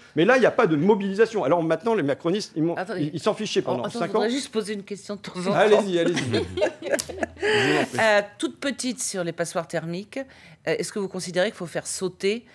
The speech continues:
Speaker 2: euh, les, euh, les niveaux de revenus au-delà duquel on n'y a pas droit ? Parce que si vous voulez refaire les cinq millions,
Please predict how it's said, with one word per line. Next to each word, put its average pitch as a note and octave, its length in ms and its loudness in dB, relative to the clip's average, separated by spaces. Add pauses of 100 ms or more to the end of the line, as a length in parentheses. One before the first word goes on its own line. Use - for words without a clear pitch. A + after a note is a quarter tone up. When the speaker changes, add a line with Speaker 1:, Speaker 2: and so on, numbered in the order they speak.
(320)
Speaker 2:
euh, C#3+ 280 2
les, C3 360 2
euh, A2+ 320 -4
les C#3 100 -6
niveaux D#3 260 -4
de E3+ 60 0
revenus D#3 400 -4 (160)
au-delà C3+ 260 -2
duquel D#3+ 360 -2
on E3+ 80 -4
n'y D3 120 -2
a C3+ 60 0
pas C3 120 -4
droit ? A2+ 240 -10
Parce - 160 -14
que C#3 80 -12
si - 140 -8
vous G#3 100 -8
voulez F3+ 280 -2 (720)
refaire D3 460 0
les A#2+ 80 -2
cinq D3 300 -6
millions, C#3+ 400 -6